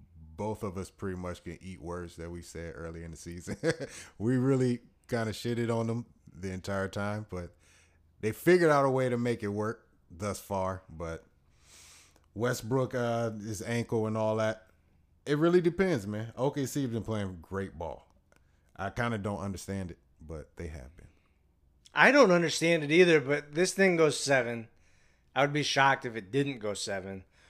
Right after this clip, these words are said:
Speaker 2: Oklahoma City's favored by a point and a half today. So
Speaker 1: Really?
Speaker 2: I think you're gonna see seven games out of this series.
Speaker 1: Hmm.
Speaker 2: I don't know who's gonna win. I, I honestly don't. I don't even wanna make a pick because I just don't know.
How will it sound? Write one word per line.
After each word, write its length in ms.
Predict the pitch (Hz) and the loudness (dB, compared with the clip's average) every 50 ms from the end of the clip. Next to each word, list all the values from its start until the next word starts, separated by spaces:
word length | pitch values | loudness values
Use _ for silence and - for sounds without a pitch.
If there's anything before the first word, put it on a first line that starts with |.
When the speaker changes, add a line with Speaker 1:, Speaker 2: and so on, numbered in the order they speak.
| _ _ - | _ _ 2
Speaker 2:
Oklahoma 400 | 143 170 165 185 180 175 170 156 | 2 4 6 6 6 6 6 4
City's 340 | - - 160 156 147 139 - | 2 2 2 2 2 0 0
favored 300 | - 147 151 151 147 139 135 | 4 6 6 6 4 4 4
by 140 | 135 135 | 4 4
a 40 | 131 | 4
point 220 | 127 - 143 139 135 | 2 0 0 0 0
and 80 | 123 | -2
a 40 | 110 101 | -4 -4
half 320 | 120 117 113 120 123 - - _ _ _ _ _ _ | -2 0 0 0 0 -4 -8 _ _ _ _ _ _
today. 580 | - - 107 101 110 123 117 107 104 107 113 107 _ _ _ _ _ _ _ _ _ _ _ _ _ _ _ _ _ _ _ _ _ _ | -16 -16 -10 -4 -2 -2 0 -2 -2 -6 -10 -12 _ _ _ _ _ _ _ _ _ _ _ _ _ _ _ _ _ _ _ _ _ _
So 440 | - - - 123 123 120 117 113 110 | -12 -6 -2 0 0 2 0 0 -2
Speaker 1:
Really? 360 | 104 117 139 135 110 92 82 - _ - | -2 -2 -2 -2 -2 -4 -8 -14 _ -2
Speaker 2:
I 140 | 135 131 151 | 0 0 2
think 200 | 147 170 175 165 | 2 2 2 2
you're 120 | 175 165 | 2 2
gonna 160 | 160 156 147 135 | 2 2 0 0
see 200 | - - 135 127 | -2 -4 -4 -2
seven 340 | - - 131 131 117 117 107 | 0 2 2 2 0 -2 -6
games 260 | 110 107 104 98 101 | -6 -8 -8 -8 -8
out 120 | 98 98 | -8 -8
of 60 | 90 90 | -8 -10
this 120 | 87 - | -10 -12
series. 400 | - 98 87 82 82 85 - - - | -12 -14 -16 -18 -18 -20 -20 -20 -18
Speaker 1:
Hmm. 580 | 87 90 - 87 87 82 160 - 76 76 73 - - | -16 -14 -14 -12 -14 -14 -14 -16 -18 -18 -18 0 6
Speaker 2:
I 100 | 135 185 | 8 8
don't 140 | 226 240 202 | 8 10 8
know 160 | 208 214 196 | 8 8 8
who's 180 | 175 165 151 135 | 8 6 4 2
gonna 160 | 135 135 123 | 0 0 0
win. 120 | 127 131 135 | 0 2 4
I, 160 | 143 156 170 | 6 6 6
I 180 | 180 170 160 165 170 170 | 6 6 6 8 8 8
honestly 280 | 175 175 - - 156 | 6 4 2 -2 -2
don't. 260 | 151 151 151 151 151 139 | 0 2 2 2 2 2
I 100 | 143 143 | 2 2
don't 100 | 156 160 | 2 2
even 120 | 156 151 | 2 2
wanna 120 | 147 139 131 | 0 0 0
make 160 | 131 131 120 | -2 -2 -4
a 40 | 120 | -4
pick 360 | - 123 123 131 131 - _ _ _ - - - | -2 -2 -2 -2 -2 -6 _ _ _ -20 -16 -10
because 200 | - 123 143 131 | -6 -4 0 4
I 120 | 147 147 147 | 4 4 4
just 220 | 139 147 123 123 | 2 -2 -4 -2
don't 200 | 135 131 123 113 | -2 -2 -2 -4
know. 280 | 107 101 101 101 104 | -6 -8 -8 -8 -10